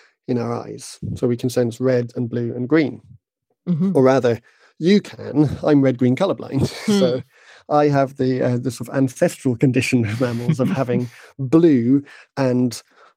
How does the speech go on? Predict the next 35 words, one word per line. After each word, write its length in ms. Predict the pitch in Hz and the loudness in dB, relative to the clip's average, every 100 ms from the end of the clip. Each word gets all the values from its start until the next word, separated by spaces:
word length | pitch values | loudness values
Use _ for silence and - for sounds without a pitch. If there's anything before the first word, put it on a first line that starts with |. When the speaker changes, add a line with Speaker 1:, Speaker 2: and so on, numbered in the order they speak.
| - | 4
Speaker 1:
oh, 160 | 147 | 4
which 260 | 117 156 - | 4 0 0
one 140 | 135 | 0
of 80 | 123 | 2
mine 180 | 123 117 | 2 2
is 140 | 117 | 0
n-, 120 | 123 - | -2 0
non-functional? 760 | 131 120 117 117 120 107 98 95 | 0 0 0 -4 -4 -8 -8 -6
I 80 | 117 | 0
think 240 | 156 151 | 2 2
I've 140 | 135 120 | 0 0
got 180 | 143 | -2
the 120 | 127 120 | -2 -4
red 280 | 120 107 | -4 -6
one. 240 | 98 98 101 - _ _ - | -12 -14 -16 -20 _ _ -10
But 300 | 135 139 - | 0 0 0
<laughs> 380 | - - - | -6 -10 -8
the, 540 | - 139 127 156 139 135 | -4 -2 0 0 2 0
and 100 | 147 | 2
then 80 | 143 | 4
the 60 | 139 | 4
green 260 | 160 151 | 4 4
one 140 | 139 131 | 4 2
is 120 | 127 | 0
shifted 440 | - 139 - 120 | 0 -2 -4 -10
so 200 | - 127 120 | -4 -4 -2
that 140 | 117 | -4
its 120 | 117 | -6
sensitivity 760 | - 123 117 117 123 117 113 113 | -4 -4 -4 -6 -8 -8 -8 -8
overlaps 600 | 127 123 117 117 117 - - | -6 -6 -4 -6 -6 -10 -8
so 220 | 123 117 | -6 -4
considerably 560 | 123 120 120 127 120 123 | -4 -4 -2 -2 -2 -4
with 140 | 123 | -4
the 80 | 127 | -2
red 240 | 127 143 | -2 -2